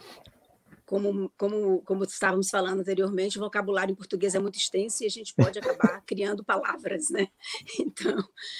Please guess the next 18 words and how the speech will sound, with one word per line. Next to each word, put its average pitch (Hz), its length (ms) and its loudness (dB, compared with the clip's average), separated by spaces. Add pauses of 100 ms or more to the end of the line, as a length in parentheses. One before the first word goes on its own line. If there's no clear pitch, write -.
(240)
então, 214 220 -2
eu 226 120 0
vou 226 140 4
começar 220 440 2
lendo 208 400 0
aqui, 196 600 -4 (880)
é, 170 640 -4
o, 165 60 -4
o, 170 560 -6
parte 190 320 0
do - 80 -16
parecer 190 800 2
e 202 120 -6
para 202 160 -10
fazer 202 260 -2
a 190 40 4
minha 190 160 2
arguição. 220 480 -2